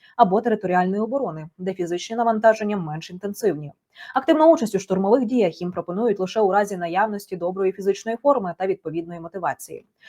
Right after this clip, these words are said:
Що стосується жінок, то масова мобілізація наразі не планується. Але до кінця дві тисячі двадцять шостого року жінки з медичною освітою, які не перебувають на обліку в Т Ц К, можуть працювати як не військово зобов'язані.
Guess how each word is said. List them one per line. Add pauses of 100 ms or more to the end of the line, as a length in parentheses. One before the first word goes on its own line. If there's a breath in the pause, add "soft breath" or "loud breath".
(140 loud breath)
Що
стосується
жінок,
то
масова
мобілізація
наразі
не
планується. (260 soft breath)
Але
до
кінця
дві
тисячі
двадцять
шостого
року
жінки
з
медичною
освітою,
які
не
перебувають
на
обліку
в
Т
Ц
К,
можуть
працювати
як
не
військово
зобов'язані.